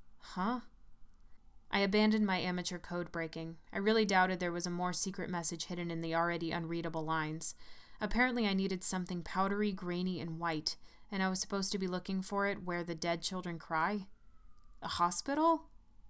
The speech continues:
A morgue? A graveyard? We didn't even have a graveyard in town, and what there was powdery, grainy, and white?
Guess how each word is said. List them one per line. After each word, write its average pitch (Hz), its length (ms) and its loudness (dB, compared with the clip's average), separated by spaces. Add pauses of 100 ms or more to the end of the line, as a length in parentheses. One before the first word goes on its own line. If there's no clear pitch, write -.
A 185 100 0
morgue? 185 420 2
A - 100 -4
graveyard? 233 680 0 (760)
We 233 100 2
didn't 285 160 6
even 285 160 4
have 214 220 6
a 247 60 2
graveyard 165 460 0
in 156 120 -2
town, 165 360 -2
and 175 320 -6
what 214 260 2
there 214 200 4
was 196 240 0
powdery, 196 500 0
grainy, 180 420 -2
and 156 140 -6
white? 165 400 -2